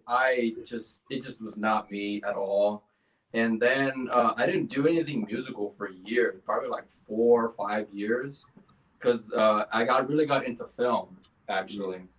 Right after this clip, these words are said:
um, in terms of, like, shooting my own stuff. Like, that's what I do now. I mean, I'm a cinematographer. That's why all, we have a lot of visual stuff too. All the music videos were either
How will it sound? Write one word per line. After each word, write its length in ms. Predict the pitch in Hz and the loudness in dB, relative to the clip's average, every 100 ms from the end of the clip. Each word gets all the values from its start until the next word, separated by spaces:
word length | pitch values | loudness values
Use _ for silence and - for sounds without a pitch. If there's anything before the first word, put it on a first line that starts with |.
| _ _ _ _ _ - - | _ _ _ _ _ -20 -6
um, 360 | 117 107 101 104 | -2 -2 -4 -8
in 100 | 104 | -8
terms 240 | 120 110 | -2 -2
of, 120 | 104 101 | -4 -4
like, 200 | 98 95 | -4 -4
shooting 640 | - 123 117 113 110 113 _ _ _ | -6 -2 0 0 -2 -6 _ _ _
my 160 | - 104 | -6 -2
own 180 | 107 107 | -2 -6
stuff. 500 | - 107 104 107 - | -4 0 2 0 -2
Like, 140 | 101 | -2
that's 140 | 117 123 | -2 0
what 100 | 139 | 0
I 80 | 117 | 0
do 160 | 117 | -2
now. 340 | 101 107 110 104 | 0 2 4 2
I 100 | 104 | 0
mean, 140 | 107 107 | -4 -4
I'm 100 | 113 | -4
a 60 | |
cinematographer. 840 | 110 113 101 104 101 98 107 107 104 | -4 -6 -4 -2 -2 -2 -4 -6 -6
That's 160 | - | -12
why 80 | 107 | -8
all, 260 | 101 104 98 | -6 -6 -8
we 80 | 104 | -8
have 140 | 101 107 | -8 -10
a 40 | |
lot 120 | 101 | -16
of 60 | 95 | -16
visual 300 | 104 101 107 | -18 -16 -18
stuff 300 | 104 120 107 | -12 -8 -8
too. 340 | - 107 113 117 _ _ - | -10 -16 -14 -16 _ _ -4
All 120 | 117 | 0
the 60 | 117 | 2
music 300 | 113 117 117 | 2 -2 -2
videos 260 | 117 117 110 | -2 -2 -4
were 120 | 107 - | -6 -6
either 340 | 110 107 101 | -6 -2 -4